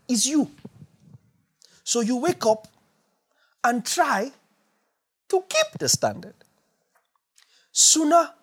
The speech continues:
or later, you realize that this standard is humanly unattainable, one. And two, if you managed to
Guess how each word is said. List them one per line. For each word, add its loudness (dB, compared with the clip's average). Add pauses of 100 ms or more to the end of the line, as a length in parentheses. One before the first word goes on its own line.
(200)
or 12
later, 0
you -2
realize 0 (520)
that -2
this 0
standard -4 (360)
is -2
humanly -2 (140)
unattainable, 2
one. 2 (1300)
And 0 (100)
two, 4 (100)
if -2
you 0
managed 2
to -6